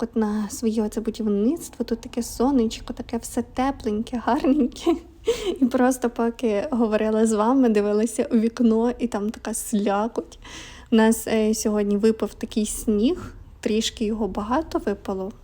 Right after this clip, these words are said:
Ну, ну як, не зовсім багато, але трішки випало. І плюсова температура, і тут просто така слякоть, болото. <laughs> І так мені погано зразу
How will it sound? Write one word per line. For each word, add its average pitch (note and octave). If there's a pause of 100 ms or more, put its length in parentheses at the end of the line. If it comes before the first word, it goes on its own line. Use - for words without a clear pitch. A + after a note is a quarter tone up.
Ну, G3 (160)
ну C#4
як, A3+ (120)
не D4+
зовсім G#4+
багато, A3+
але A3+
трішки A#3
випало. B3+ (680)
І D4+
плюсова C4
температура, A#3+ (180)
і A#3+
тут B3 (140)
просто A#3
така A3
слякоть, B3
болото. A#3+ (880)
<laughs> D5
І G4
так -
мені D4
погано C#4+
зразу B3+